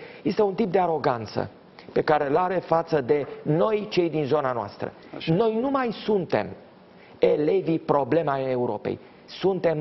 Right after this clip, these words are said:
Speaker 1: marginea Europei în momentul în care marginea contează. Și o spun apărând chiar și politicienii noștri imperfecți. Sunt imperfecți, sunt mediocri, dar sunt mult mai buni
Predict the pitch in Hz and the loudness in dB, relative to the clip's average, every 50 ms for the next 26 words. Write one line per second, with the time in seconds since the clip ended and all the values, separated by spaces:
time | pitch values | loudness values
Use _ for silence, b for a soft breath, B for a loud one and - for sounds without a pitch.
0 | 151 147 151 165 196 208 196 165 180 196 180 175 165 151 147 147 131 120 117 - | -2 0 0 0 0 -2 -2 -2 -2 0 0 0 0 0 0 0 0 -2 -2 -2
1 | 143 165 202 214 214 - - - - - - 151 151 139 135 160 190 180 185 175 | -2 -2 -2 -2 -6 -10 -16 -12 -4 -2 0 0 0 0 0 -2 -2 0 0 0
2 | 160 143 151 143 131 123 120 120 151 165 156 - 156 147 135 - - 139 131 120 | 0 2 0 0 0 0 0 0 0 0 0 0 -2 0 0 0 0 -2 -2 0
3 | - 147 139 120 - - - - - - B B B B B B B - 175 165 | 0 0 0 0 -2 -6 -10 -10 -16 -20 B B B B B B B 0 0 0
4 | - - - - 247 254 240 - - - - 208 202 - 214 220 262 269 226 - | 0 -2 -2 0 0 0 -2 -6 -6 0 0 0 2 2 0 0 0 -2 -2 0
5 | 262 277 269 - - 254 - - 220 214 220 180 220 214 - 226 226 220 214 220 | 0 0 0 0 -4 -2 0 0 0 0 2 0 0 0 2 0 0 2 0 -2
6 | 208 - - 214 202 175 - 202 175 - - 160 - - - B B B B - | -2 0 0 0 0 2 2 0 0 0 -2 -2 -2 -2 -10 B B B B -2
7 | - 302 311 - 285 254 220 165 180 160 139 - 131 110 - - - - - - | 0 0 2 2 0 0 2 2 0 0 2 0 -2 -2 -2 -8 -20 -20 -20 -20
8 | - - - 240 240 226 220 202 180 139 180 165 135 120 - 120 104 95 - B | -12 -2 0 0 2 2 2 0 2 2 2 2 2 0 -2 -4 -4 -4 -6 B
9 | B B B B B B B - 120 143 131 120 113 - - - 156 143 135 120 | B B B B B B B -2 0 2 2 0 -2 -6 -2 0 0 0 0 -4
10 | - - - - 147 123 123 135 156 202 247 240 - 196 196 196 185 180 170 131 | -10 -14 -12 -8 -4 -2 0 2 4 2 2 0 0 0 0 2 2 0 0 0
11 | 143 147 131 110 98 92 | 2 0 2 0 -4 -8